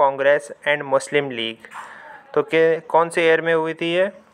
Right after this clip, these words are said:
नाइनटीन सिक्सटीन में। ऑप्शन सी इसका राइट आंसर है। एमसीक्यूज़ नंबर फिफ्टीन, on eight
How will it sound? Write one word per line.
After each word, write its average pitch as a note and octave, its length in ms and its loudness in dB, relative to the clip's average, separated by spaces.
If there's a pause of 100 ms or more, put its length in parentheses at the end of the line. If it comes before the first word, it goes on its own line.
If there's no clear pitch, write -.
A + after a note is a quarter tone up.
(1040)
नाइनटीन D3 500 -2
सिक्सटीन C#3 540 -2
में। A#2 200 -2
ऑप्शन E3 380 0
सी F3+ 220 -2
इसका F3+ 240 0
राइट A#2 280 0
आंसर A2+ 440 0
है। A#2 220 -2 (2000)
एमसीक्यूज़ G3+ 520 0
नंबर G3+ 200 2 (100)
फिफ्टीन, D3 440 -6 (640)
on F3 240 2 (260)
eight F3+ 400 -2